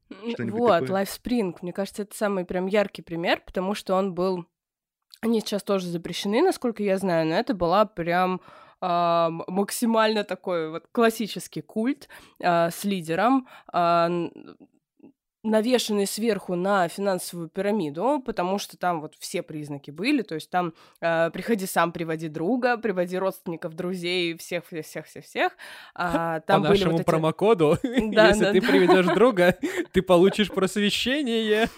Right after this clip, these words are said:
Speaker 1: <laughs> По-, получишь больше духовного опыта, чем на прошлой неделе. А, но все равно люди в это приходят, а, потому что на самом деле стремление к духовному опыту, оно абсолютно нормальное,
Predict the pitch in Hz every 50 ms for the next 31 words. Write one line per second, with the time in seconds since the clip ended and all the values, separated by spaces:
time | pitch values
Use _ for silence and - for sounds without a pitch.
0 | - - _ _ - 220 269 277 277 277 320 262 262 277 247 247 - 247 247 254
1 | 269 285 277 254 240 233 202 233 254 269 - 240 208 226 247 277 247 220 226 220
2 | 214 208 202 220 226 233 - 196 - - 190 185 190 185 185 - 202 220 208 233
3 | 202 202 202 202 - - 190 - - 208 190 202 208 196 185 214 254 339 320 254
4 | 233 - - - - - _ _ - - - - 185 196 196 196 196 196 196 196
5 | 196 190 190 180 - - _ _ _ _ _ _ _ _ _ _ _ _ _ _
6 | _ _ _ _ _ - 240 247 277 277 - - 262 269 294 339 427 339 262 285
7 | 339 285 302 254 269 277 330 269 - 254 - - 277 285 254 190 160 139 - -
8 | _ - 165 160 160 156 - 180 - 175 185 202 220 226 - - 196 196 196 202
9 | - 247 233 220 190 185 180 196 214 185 160 - - 180 175 190 196 208 214 190
10 | 170 165 156 151 151 160 185 - - 202 180 170 156 156 160 160 - - 247 311
11 | - 285 226 - 180 160 156 165 208 233 - - - 143 160 208 202 202 175 170
12 | 160 151 139 139 143 156 175 170 156 147 139 - - -